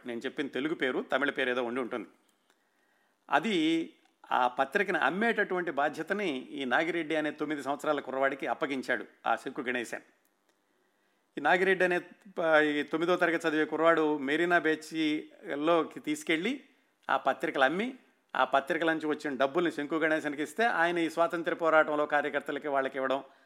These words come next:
ఇలాంటివి చేస్తూ ఉండేవాళ్ళు. ఈ విధంగా నాగిరెడ్డి గారికి అప్పుడే ఈ స్వాతంత్ర్య పోరాటం మీద, స్వాతంత్ర్య ఉద్యమం మీద కాస్త ఆకర్షణ కలిగింది.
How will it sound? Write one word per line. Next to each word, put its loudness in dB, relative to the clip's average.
ఇలాంటివి -2
చేస్తూ -10
ఉండేవాళ్ళు. -4
ఈ -4
విధంగా 4
నాగిరెడ్డి -2
గారికి -4
అప్పుడే -2
ఈ -4
స్వాతంత్ర్య -2
పోరాటం 2
మీద, 0
స్వాతంత్ర్య -2
ఉద్యమం 0
మీద -4
కాస్త -2
ఆకర్షణ -2
కలిగింది. -6